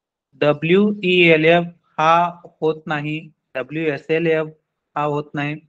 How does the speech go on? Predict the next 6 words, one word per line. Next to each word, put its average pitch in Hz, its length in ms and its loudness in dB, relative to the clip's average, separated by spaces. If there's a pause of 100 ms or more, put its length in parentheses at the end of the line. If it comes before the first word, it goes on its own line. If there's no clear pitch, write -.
(1160)
डब्ल्यूएएलएफ 156 1200 0
हा 151 160 -2
देखील 180 280 -6
होत 139 280 -6
नाही, 127 260 -8 (800)
डब्ल्यूओएलएफ 151 1400 -2